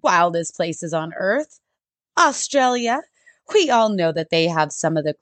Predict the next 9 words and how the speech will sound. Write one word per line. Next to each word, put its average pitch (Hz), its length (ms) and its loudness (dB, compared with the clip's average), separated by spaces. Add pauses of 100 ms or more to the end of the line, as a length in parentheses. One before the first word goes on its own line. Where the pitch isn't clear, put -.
(140)
craziest 208 600 0
animals 156 460 0
out 147 280 -2
there. 156 260 2 (280)
Legit 208 520 0
dangerous 160 440 -4
octopus, 175 960 -2 (140)
snakes, 190 580 0 (260)
fish, 240 380 2